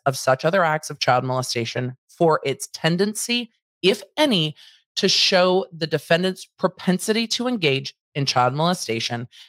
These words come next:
as well as its tendency, if any, to determine whether the defendant committed the acts charged in the indictment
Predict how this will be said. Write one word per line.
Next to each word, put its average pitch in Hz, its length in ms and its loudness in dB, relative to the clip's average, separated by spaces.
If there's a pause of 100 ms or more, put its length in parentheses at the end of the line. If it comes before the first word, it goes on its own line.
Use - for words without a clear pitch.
(120)
as 139 180 2
well 151 480 2
as 147 240 2
its 147 220 -4
tendency, 185 760 -2
if 180 140 2 (160)
any, 170 340 2 (300)
to 202 100 2
determine 170 480 0
whether 160 240 2
the 180 140 -2
defendant 156 440 -2
committed 143 440 -2
the 170 100 -2
acts 139 320 0
charged 135 380 0 (120)
in 135 120 -4
the 147 100 -2
indictment 170 640 0